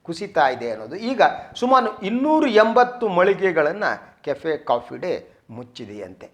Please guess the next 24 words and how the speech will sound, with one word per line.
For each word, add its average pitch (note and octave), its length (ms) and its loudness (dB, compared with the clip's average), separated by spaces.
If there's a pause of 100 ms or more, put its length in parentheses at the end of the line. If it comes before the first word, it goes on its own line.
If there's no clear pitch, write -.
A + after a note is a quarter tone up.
(260)
ಮುಂದಿನ C4+ 300 4
ದಿ-, G#3+ 160 -2
ಯಾಕೆಂದ್ರೆ G#3 400 2
ಹಾನಿ E3+ 300 0
ಆಗ್ತಿದೆ C3 440 -4
ಅನ್ನೋದು, B2+ 220 -6
ಮುಂದಿನ A3+ 400 0
ದಿನಗಳಲ್ಲಿ F3 960 -2
ಇನ್ನಷ್ಟು, G#3 720 2 (340)
ಆ, C#3+ 40 -2
ಕೆಫೆ C3+ 340 -4
ಕಾಫಿ B2+ 320 -2
ಡೇ A2+ 280 -10 (300)
ಮುಚ್ಚಬಹುದು A#2 800 -16 (320)
ಅಂತ. - 200 -20 (460)
So G#3+ 120 4
ಒಂದು D#3+ 240 0
ಹೊಸ D3 220 -2 (180)
ಎಕ್ಸ್‌ಪೆರಿಮೆಂಟ್ C#3 680 -4
ಆಗಿತ್ತು. G#2+ 520 -14 (140)
ಅದೇ A2 200 -14
ಬೇರೆ C#3 300 -2
ಬೇರೆ E3+ 240 0
ಕಾರಣಕ್ಕೆ D3 920 0